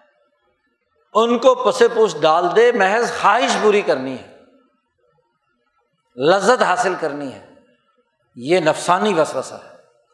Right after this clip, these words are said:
اور نفسانی اور شیطانی وسوسے دونوں ایک دوسرے کے ساتھ مل جائیں تو پھر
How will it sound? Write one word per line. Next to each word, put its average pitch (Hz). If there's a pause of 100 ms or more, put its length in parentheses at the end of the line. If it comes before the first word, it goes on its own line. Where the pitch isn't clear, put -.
(260)
اور 202 (140)
نفسانی 190
اور 240
شیطانی 175
وسوسے 165
دونوں 165
ایک 185
دوسرے 185
کے 180
ساتھ 175
مل 156
جائیں 196 (640)
تو 147
پھر 180